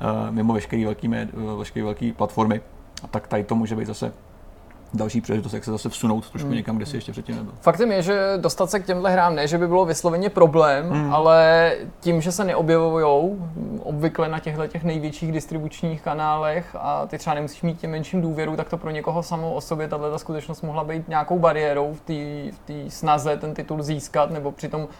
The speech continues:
Speaker 2: rozhodování, jestli se o něj vůbec zajímat, a nakonec to mohlo znamenat, že si ten člověk řekl, že ne. Eh, furt ale platí,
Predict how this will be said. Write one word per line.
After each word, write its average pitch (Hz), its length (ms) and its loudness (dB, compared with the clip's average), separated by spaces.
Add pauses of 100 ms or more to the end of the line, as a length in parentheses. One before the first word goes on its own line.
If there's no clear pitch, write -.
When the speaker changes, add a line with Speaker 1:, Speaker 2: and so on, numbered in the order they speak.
(100)
Speaker 2:
rozhodování, 151 640 0
jestli 143 180 -8
se 156 120 -8
o 139 80 -6
něj 147 160 -6
vůbec 147 260 -6
zajímat, 147 380 -2
a 151 40 -4
nakonec 147 300 -6
to 147 80 -10
mohlo 147 180 -4
znamenat, 147 340 -4
že 135 60 -8
si 151 120 -10
ten 143 140 -6
člověk 147 240 -8 (240)
řekl, 151 180 0
že 170 160 2
ne. 160 200 -2 (360)
Eh, 151 460 0 (160)
furt 190 240 4 (120)
ale 185 160 8
platí, 175 520 0